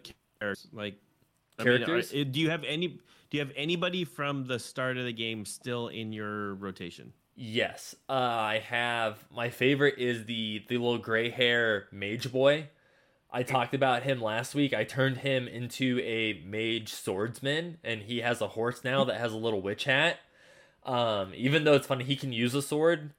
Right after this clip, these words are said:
Speaker 2: but really now I got, since I have a lot of the better magic spells and stuff, he's pretty much just straight magic, but it's nice 'cause he can move really far up the map. Uh, on the horse, his avoidance is really good, so I c-, he's one of those people like you talked about that just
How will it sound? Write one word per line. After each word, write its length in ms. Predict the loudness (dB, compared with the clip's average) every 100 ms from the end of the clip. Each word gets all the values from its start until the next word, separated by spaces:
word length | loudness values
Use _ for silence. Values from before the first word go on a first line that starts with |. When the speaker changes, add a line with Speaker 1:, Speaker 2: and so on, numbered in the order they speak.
| 0
Speaker 2:
but 200 | 2 2
really 320 | 4 6 6
now 460 | 4 2 4 4 2 -2
I 100 | 0
got, 300 | 0 0 -6
since 180 | -2 2
I 100 | 4
have 180 | 2
a 40 | 2
lot 220 | 2 2
of 80 | 0
the 120 | -4
better 340 | 2 4 4
magic 420 | 2 0 0 0 -2
spells 400 | 2 4 4 2
and 120 | -2
stuff, 200 | 0 2
he's 200 | 0 -4
pretty 220 | -2 -2
much 180 | -2 -2
just 160 | -4 -6
straight 320 | -2 -2 0
magic, 420 | -2 2 2 2
but 200 | 2 4
it's 160 | 0 -6
nice 280 | -2 -2 -4
'cause 140 | -6
he 80 | -4
can 140 | -4
move 300 | -2 0 0 2
really 180 | 0
far 320 | 2 6 6 4
up 180 | -2
the 60 | -6
map. 420 | 0 2 2 -2 -12 -20 -20 -2
Uh, 400 | 4 6 4 0 -2
on 180 | -2
the 80 | -2
horse, 500 | -2 4 8 8 4
his 160 | -4 -4
avoidance 580 | -2 2 4 4 0 -6
is 120 | -4
really 260 | -4 -2
good, 280 | 0 0 0
so 80 | 0
I 140 | 0
c-, 100 | 0
he's 240 | -2 -2 0
one 100 | 0
of 60 | 2
those 160 | 0
people 260 | 0 2 4
like 120 | 4
you 140 | -2
talked 280 | 0 0 0
about 260 | 4 2 2
that 120 | -4
just 200 | -4